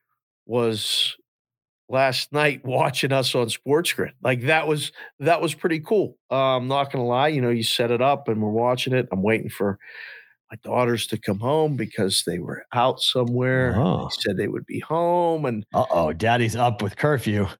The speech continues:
Speaker 1: I was, like, waiting, and then I, you know, I texted the wife who's upstairs and said, you know, "Where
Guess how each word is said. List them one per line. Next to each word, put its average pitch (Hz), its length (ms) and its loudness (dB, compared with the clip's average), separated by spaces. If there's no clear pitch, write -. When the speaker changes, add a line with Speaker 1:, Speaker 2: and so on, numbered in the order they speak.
Speaker 1:
I 175 280 2
was, 170 260 2
like, 156 320 2
waiting, 190 720 4
and 156 100 0
then 139 160 2
I, 127 180 4
you 127 220 0
know, 104 360 2
I 98 120 0
texted - 420 -2
the 104 60 -6
wife 135 360 2
who's 117 180 -2
upstairs 135 760 2
and 104 120 -8
said, 95 360 -2
you 110 120 -2
know, 87 180 -2
"Where 123 680 0